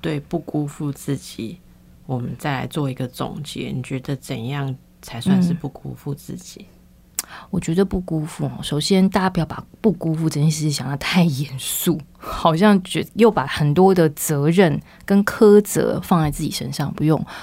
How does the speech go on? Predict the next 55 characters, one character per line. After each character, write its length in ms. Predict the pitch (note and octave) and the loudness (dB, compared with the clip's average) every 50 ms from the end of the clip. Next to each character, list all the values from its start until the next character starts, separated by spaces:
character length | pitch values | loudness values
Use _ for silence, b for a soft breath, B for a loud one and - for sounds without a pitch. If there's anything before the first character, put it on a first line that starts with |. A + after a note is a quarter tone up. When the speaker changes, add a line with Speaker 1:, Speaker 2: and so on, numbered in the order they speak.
| B B | B B
Speaker 2:
我 100 | B F3 | B 0
觉 160 | E3 - E3+ | 2 4 4
得 140 | E3 F#3 F#3 | 6 6 6
你 200 | F#3 F3 D#3 C#3+ | 6 6 6 4
要 140 | D#3 D#3+ D#3+ | 2 2 0
很 220 | D#3+ - C#3+ C#3+ | 0 0 -2 -2
真 180 | C#3+ - D3 D3 | 0 0 2 2
实 240 | D3+ - - - - | 2 0 -2 -4 -4
的 140 | - - - | -4 -6 -6
去 200 | - - - D#3 | -4 0 0 0
认 200 | D3 D3+ - - | 2 0 0 -2
识 220 | - - - - | -2 -2 -4 -6
自 160 | - - - - | -8 -10 -10 -10
己。 220 | - - - - - _ _ - - - - - _ _ - - - - - - - - _ _ _ _ - | -10 -10 -12 -12 -14 _ _ -20 -20 -20 -20 -20 _ _ -20 -20 -20 -20 -20 -20 -20 -20 _ _ _ _ 4
嗯， 140 | F#3 F3 F#3 | 6 6 8
认 140 | A#3 C4+ | 8 8
识 140 | B3 C4 B3 | 6 6 4
自 140 | A3+ A3+ A3 | 4 4 4
己 120 | G#3 F3+ | 4 4
之 160 | C#3+ - - E3+ | 2 2 0 0
后， 280 | E3+ G3 F#3 E3 - B B B B B B B B B B B B _ _ _ _ - | 2 4 4 2 2 B B B B B B B B B B B B _ _ _ _ 4
不 80 | G3 | 6
用 160 | G#3 A#3 A#3+ | 8 8 8
逃 200 | A#3 - D#3+ C#3 | 8 6 4 2
避 200 | C#3+ - F3+ E3+ | 2 2 0 0
啊， 180 | D3+ C3 B2+ D3 | 0 -2 -2 0
就 120 | - - F#3+ | 4 4 4
接 180 | F#3 - D#3 | 4 4 2
纳 160 | D#3 D#3+ D3 C#3+ | 2 2 2 0
自 140 | - D3+ | -2 -4
己 40 | A#2+ | -8
是 140 | - - C#3+ | -6 -6 -6
这 140 | C#3 - - | -6 -6 -6
样 100 | - - | -6 -6
的 60 | - - | -10 -10
人。 120 | - - - _ _ _ _ _ - - | -14 -18 -20 _ _ _ _ _ -14 -4
比 100 | - - | 0 2
方 180 | F#3+ E3+ F3+ F#3 | 4 6 6 6
说， 160 | F3+ - G3+ | 6 6 6
Speaker 1:
嗯。 40 | F#3+ | 6
Speaker 2:
我 80 | G3 | 6
就 100 | F#3+ A#3+ | 6 6
是 100 | A#3+ B3 | 4 6
一 60 | C4 A#3+ | 6 8
个 80 | A3+ | 8
很 160 | G3+ E3 D#3 | 8 8 8
lay 160 | D#3+ F3+ F#3 F#3 | 8 8 8 8
back 280 | F#3 - F#3+ D#3+ D3 - | 6 6 4 4 2 2
的 100 | D3+ C#3 | 0 0
人 300 | C3 C3 C3+ B2 C#3 C3 | 0 -2 -4 -4 -4 -6
啊， 180 | C3 B2+ C3+ D#3 - | -4 -4 -4 0 2
那 100 | G3+ A3 | 2 4
就 180 | G#3 G#3+ G3+ | 6 4 4
lay 220 | F3 F3 E3 E3 E3 D#3+ | 4 4 4 2 2 0
back 220 | - E3+ F#3+ A3+ | 0 -2 -2 -4